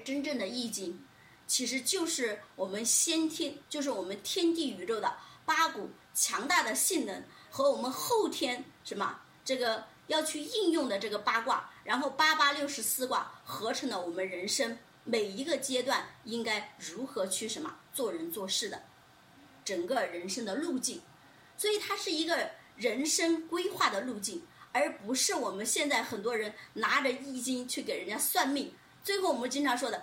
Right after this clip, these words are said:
算命不改命，算命有何用？所以你有没有在根本上去发自内心的，你把这些真正的经典的文化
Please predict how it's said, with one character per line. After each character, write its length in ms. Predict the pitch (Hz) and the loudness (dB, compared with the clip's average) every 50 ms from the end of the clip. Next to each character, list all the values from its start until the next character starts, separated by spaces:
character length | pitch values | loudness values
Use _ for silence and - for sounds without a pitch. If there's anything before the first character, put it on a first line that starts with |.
| - - | -6 -2
算 400 | - - - - 453 427 - 349 | 0 2 6 8 8 8 8 8
命 220 | 381 381 302 269 | 4 4 4 4
不 100 | 277 294 | 2 0
改 200 | - - 240 233 | 2 2 2 2
命， 240 | 196 254 262 202 - - | 2 0 -2 -2 -4 -4
算 400 | - - - - - 381 294 269 | 0 2 2 2 2 2 2 2
命 240 | 269 254 214 180 | 0 0 -2 -4
有 100 | 165 170 156 | -4 -6 -8
何 260 | - - - 156 170 | -10 -10 -8 -6 -6
用？ 120 | 202 254 - - - - - - - - - - - | -6 -8 -8 -12 -18 -20 -20 -20 -20 -20 -20 -14 -4
所 140 | - - 453 | 0 2 4
以 100 | 466 415 370 | 4 6 4
你 200 | 330 320 302 311 | 4 4 4 4
有 160 | 330 285 254 | 4 4 4
没 100 | 254 320 | 4 4
有 120 | 392 381 | 4 4
在 140 | - 349 294 | 4 2 2
根 260 | 277 - 403 392 415 | 2 2 0 2 2
本 120 | 311 254 269 | 2 2 2
上 200 | 330 - - - - - | 2 2 0 0 -6 -6
去 140 | - - 370 | -2 -2 -2
发 320 | - - - 370 359 359 | -2 2 2 4 4 6
自 140 | 359 359 370 | 4 2 0
内 200 | 370 415 415 339 | 2 2 4 4
心 220 | 349 - - 311 285 | 2 2 4 4 4
的， 160 | 254 - - - - - | 2 2 0 -2 -4 -2
你 100 | 311 339 | 2 6
把 140 | 339 269 | 6 6
这 100 | 269 330 | 6 4
些 160 | 359 339 302 - | 2 2 2 2
真 260 | - - 403 381 381 | 2 2 4 4 4
正 140 | 427 403 320 | 4 4 2
的 80 | 254 | 2
经 220 | 254 - 349 381 339 | 2 0 0 0 2
典 120 | - 254 | 2 2
的 100 | 233 214 | 2 2
文 180 | 214 214 240 262 | 0 0 2 4
化 200 | 370 - - | 4 2 2